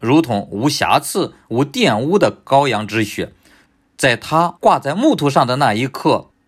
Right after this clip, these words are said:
已经完完全全地彰显了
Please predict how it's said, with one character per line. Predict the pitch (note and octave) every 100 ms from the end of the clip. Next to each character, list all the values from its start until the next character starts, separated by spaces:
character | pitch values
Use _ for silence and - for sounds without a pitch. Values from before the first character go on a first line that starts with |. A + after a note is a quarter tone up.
| _
已 | - B2
经 | A2 A#2+ G#2
完 | G2+ F3 C#4
完 | F#3 A2
全 | - C3
全 | - G#2+
地 | G#2
彰 | - D#3+ F3
显 | - F#2+ D2+
了 | F#2+